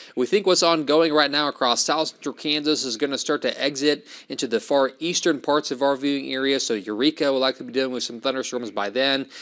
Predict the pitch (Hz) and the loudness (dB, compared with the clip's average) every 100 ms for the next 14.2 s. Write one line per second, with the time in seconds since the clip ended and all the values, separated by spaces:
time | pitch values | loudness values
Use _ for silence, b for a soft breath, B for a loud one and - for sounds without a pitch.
0 | B - 151 - 135 - - 139 147 143 | B 2 2 2 -2 -2 2 2 4 2
1 | 139 135 - 135 135 135 127 131 135 123 | 2 2 -2 -2 -2 -2 -2 -2 -2 0
2 | 127 131 131 131 113 - 104 98 - 143 | 2 2 0 -6 -10 -8 -6 -4 -4 -4
3 | 135 - 135 131 123 127 123 - B B | -6 -4 -4 -2 2 2 0 -4 B B
4 | 135 123 123 147 - 147 127 120 - - | -6 -2 2 2 4 2 4 2 0 -4
5 | 180 175 160 151 - 127 139 151 123 123 | -2 0 0 0 -2 -2 0 2 2 0
6 | 117 120 143 120 - 110 139 131 127 123 | 0 0 -2 -2 -4 -4 -2 0 0 -2
7 | - 131 131 123 123 110 104 98 92 151 | -2 -2 -2 -4 -6 -4 -6 -6 0 4
8 | 151 113 110 110 - B B B B - | 4 2 -2 -8 -14 B B B B -8
9 | 113 117 113 110 104 104 104 - 131 123 | -4 -2 -2 0 0 -2 -4 -2 -2 0
10 | 113 110 107 233 233 175 - 165 156 143 | 0 0 4 4 6 2 4 0 2 2
11 | 151 151 156 127 135 135 123 107 113 123 | 2 2 0 -2 -2 0 0 0 0 0
12 | 135 - - 117 110 107 110 104 123 151 | -2 -6 -4 -2 0 0 -2 0 2 2
13 | 120 113 120 123 120 117 101 110 120 117 | 2 0 2 2 0 -8 -8 -4 -6 -4
14 | 113 | -6